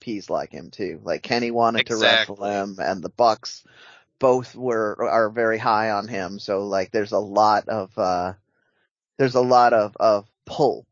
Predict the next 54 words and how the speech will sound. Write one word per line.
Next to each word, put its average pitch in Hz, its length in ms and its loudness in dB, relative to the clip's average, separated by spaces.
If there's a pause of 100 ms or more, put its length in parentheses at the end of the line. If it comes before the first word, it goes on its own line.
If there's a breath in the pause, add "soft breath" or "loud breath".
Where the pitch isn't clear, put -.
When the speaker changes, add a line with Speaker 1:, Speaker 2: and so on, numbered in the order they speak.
Speaker 1:
to 123 100 -6
get 110 180 -4
him 110 180 -8
to 87 120 -2
A 98 220 -2
E 95 60 -8
W, 92 480 -6
whereas 107 400 2
there's 104 200 -6
really 117 380 -2
only 110 340 -4
the 98 280 -4
brand 110 720 0
recognition 104 680 -4
of 85 100 -8
the - 80 -6
W 95 320 0
W 92 400 -4
E 85 180 -2
to - 120 -14
pull 82 260 -2
him 71 120 -8
that 71 260 -4
way. 69 360 -4
And 90 360 -2 (1400 loud breath)
they've 196 320 8
got 220 220 6
less 196 200 4
of 208 120 2
a 214 40 -2
reputation 202 720 2
for 156 140 -2
being 165 180 2
good 180 160 0
to 190 80 2
luchadors 123 540 2
this 110 200 -2
days, 107 460 2
these 123 240 -2
days, 107 240 4
so 120 240 6
they 127 160 4
may 151 220 2
not, 190 340 4
that 180 260 4
may 190 140 4
not 190 200 6
be 202 100 4
enough 208 240 2
for 117 100 -2
them 117 280 -2
to 127 100 -2
pull 117 360 2
a 107 140 2